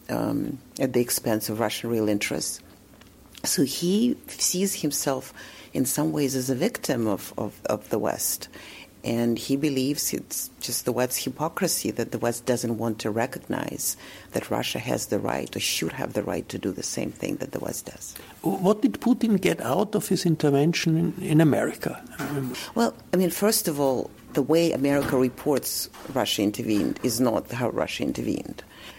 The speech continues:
Speaker 1: Russia is a chaotic country. Russia doesn't have a strategic plan that on two hundred, on page two hundred and sixty, we intervene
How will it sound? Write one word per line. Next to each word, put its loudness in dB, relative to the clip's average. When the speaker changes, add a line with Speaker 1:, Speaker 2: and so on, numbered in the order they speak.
Speaker 1:
Russia 0
is 0
a 0
chaotic 0
country. -6
Russia -2
doesn't -2
have -2
a -2
strategic -2
plan 0
that -2
on 0
two 0
hundred, 0
on 2
page 0
two -2
hundred -2
and 2
sixty, 0
we 6
intervene 2